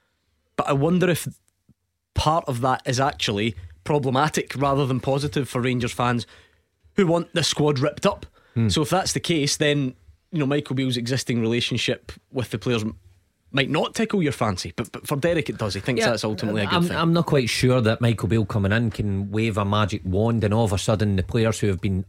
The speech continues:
Speaker 2: underperforming dramatically, a-, all of a sudden change. I get when he worked with them and Rangers won the league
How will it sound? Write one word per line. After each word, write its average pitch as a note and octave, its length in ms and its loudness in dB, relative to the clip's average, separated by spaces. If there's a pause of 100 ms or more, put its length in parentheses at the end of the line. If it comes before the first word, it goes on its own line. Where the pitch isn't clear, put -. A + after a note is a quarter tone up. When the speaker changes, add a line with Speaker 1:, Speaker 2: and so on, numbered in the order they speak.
Speaker 2:
underperforming G#2 880 0 (120)
dramatically, G2+ 840 0 (200)
a-, A2+ 40 -4
all A2+ 460 -4
of G#2+ 80 2
a G2 40 0
sudden G2 360 2
change. C3 480 0 (260)
I B2+ 60 2
get D3+ 280 0
when E3 140 4
he C3 140 4
worked A2+ 280 0
with G#2 120 2
them A2+ 140 2 (260)
and A2 120 2
Rangers A#2 360 2
won G#2+ 220 4
the G2+ 80 4
league A2+ 360 0